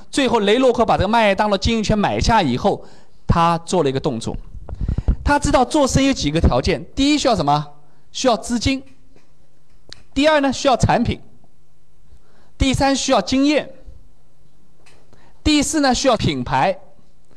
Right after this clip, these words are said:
如果这几个条件都有的话，你的生意风险就小。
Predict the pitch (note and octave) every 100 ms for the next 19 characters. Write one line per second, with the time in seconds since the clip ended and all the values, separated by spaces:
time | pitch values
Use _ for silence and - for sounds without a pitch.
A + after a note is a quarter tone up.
0 | - - - - D4+ E4+ D4 F4 C#4 B3+
1 | G#3+ A#3+ C4 D#4 D4+ F3 E3+ A3 D3 E3+
2 | F3+ F#3+ A3+ A3+ - - G3+ E3+ C#3 C#3
3 | A#2 -